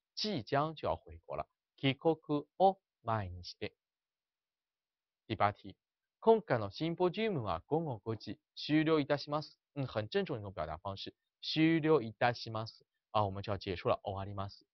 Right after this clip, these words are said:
那么第一个，に限って表示限定，仅限于什么，偏偏唯独。を前にして面临即将。を踏まえて立足于这个基础上。をもって这里则表示一个时间的结束的点了。所以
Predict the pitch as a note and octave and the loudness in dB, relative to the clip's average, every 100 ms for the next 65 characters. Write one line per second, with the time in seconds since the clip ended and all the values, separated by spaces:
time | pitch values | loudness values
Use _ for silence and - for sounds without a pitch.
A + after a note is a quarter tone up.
0 | _ _ _ _ _ C3+ B2+ C#3 C#3 G#2+ | _ _ _ _ _ -2 0 2 2 0
1 | B2+ F3 C#3+ C3+ F3+ - - G#2+ F#2 A2 | 0 -2 -2 -4 -2 -2 -2 -6 -6 -6
2 | - E3 C3 E3 - _ _ - - B2 | -2 -2 0 -4 -6 _ _ -8 0 0
3 | G2+ F#2+ - G#3 D3 G2+ - D#2+ - - | 0 -6 2 4 2 -2 -8 -14 -6 -2
4 | D#3 D#3 E3 A#2 A#2 D3 A#2 _ _ _ | -2 -2 -4 0 0 -2 -8 _ _ _
5 | _ _ - F3 F3 F#3+ A3 F3 A#2+ - | _ _ 6 8 8 8 6 4 -2 -4
6 | G#2+ D3+ G3 E3 A2 A2 - D#3 B2+ D#3 | -6 0 4 4 2 -6 -6 -4 2 2
7 | E3 _ _ _ _ _ - G3+ G3+ D#3 | 2 _ _ _ _ _ 8 8 8 4
8 | E3 D#3 - G#3+ A3+ C#3 - A2+ A2 A#2+ | 4 4 0 2 4 2 0 -2 -2 -6
9 | - D#3 - - G#2+ - _ _ _ - | -6 -8 -8 -2 -2 -2 _ _ _ 6
10 | D3+ D#3 C3+ - A#2+ - - A#2 G#2 G#2 | 8 8 4 4 -2 -2 -4 -4 0 -2
11 | F#2 D#2+ - G2 - - G2 A2+ G#2+ - | 0 -2 -2 -6 -6 -8 -4 -2 -2 -4
12 | - F#2 - A2 F2 F2+ D#2 E2 _ _ | -6 -6 -4 -6 -6 -12 -10 -12 _ _
13 | - C#3 - | 0 0 0